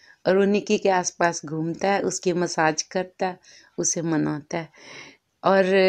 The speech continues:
आखिर में जो task हुआ, वो अच्छा हुआ। देखें कल कौन निकलता है।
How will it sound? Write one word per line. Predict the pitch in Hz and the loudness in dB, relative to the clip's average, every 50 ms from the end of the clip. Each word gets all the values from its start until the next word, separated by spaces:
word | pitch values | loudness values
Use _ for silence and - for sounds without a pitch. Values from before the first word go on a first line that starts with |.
| 190 185 175 - - _ _ _ - - _ - | 4 2 0 -2 -8 _ _ _ -20 -6 _ -2
आखिर | 196 196 - - 240 220 208 | -2 -2 4 6 6 6 8
में | 202 190 180 165 | 6 2 2 2
जो | 170 170 | 0 -2
task | 170 170 180 170 170 175 175 - - - | -2 -2 -2 -2 0 0 -2 -4 -6 -4
हुआ, | - 185 170 165 165 165 - _ _ - - - - _ _ _ _ _ _ - | -4 -2 -2 -2 -4 -6 -12 _ _ -20 -20 -20 -20 _ _ _ _ _ _ -8
वो | 165 170 175 175 | -6 -4 -4 -2
अच्छा | - - - - - - 262 269 | -2 -4 -4 -4 0 4 4 6
हुआ। | 262 254 254 240 220 226 233 233 226 - _ _ - 185 | 6 6 6 6 6 6 4 2 -2 -6 _ _ -6 -4
देखें | 214 196 - - 233 233 | -4 -4 -2 -2 -2 0
कल | 233 226 214 208 | 4 6 6 6
कौन | 185 190 196 196 196 196 | 6 6 6 6 6 6
निकलता | 190 190 185 185 - 170 170 151 - - 165 | 4 0 -2 -2 -2 -4 -4 -2 -2 -2 -2
है। | 165 156 - | -2 -4 -10